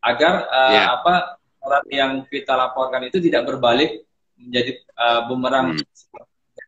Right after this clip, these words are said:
Speaker 1: pada kasusnya Vicky Prasetyo ini, Bang.
Speaker 2: Ya,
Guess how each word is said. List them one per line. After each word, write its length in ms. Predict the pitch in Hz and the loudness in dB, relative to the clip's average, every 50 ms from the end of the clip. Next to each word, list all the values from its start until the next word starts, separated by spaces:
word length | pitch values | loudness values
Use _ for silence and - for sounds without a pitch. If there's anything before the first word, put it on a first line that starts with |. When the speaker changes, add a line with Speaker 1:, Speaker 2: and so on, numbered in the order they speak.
| _ _ | _ _
Speaker 1:
pada 180 | _ - - 120 120 | _ -4 -2 -2 0
kasusnya 760 | - 123 120 117 - 131 - - - 123 120 120 120 120 120 120 - _ _ _ _ _ _ | 0 -2 -4 -4 -4 -10 -12 -12 -8 -4 -2 0 0 -2 -4 -6 -12 _ _ _ _ _ _
Vicky 240 | _ 120 - 123 120 | _ -14 -12 -10 -6
Prasetyo 440 | 120 123 120 120 120 120 - 131 123 | -2 -2 -2 -2 -2 -4 -2 -2 0
ini, 200 | 120 127 127 123 | 0 0 -2 -6
Bang. 160 | 110 98 92 - _ _ _ _ _ _ _ _ _ _ _ _ _ _ _ _ _ - - - | -6 -8 -8 -10 _ _ _ _ _ _ _ _ _ _ _ _ _ _ _ _ _ -20 -20 -10
Speaker 2:
Ya, 400 | - 107 104 101 92 78 76 71 | -4 -2 0 0 0 0 -2 -6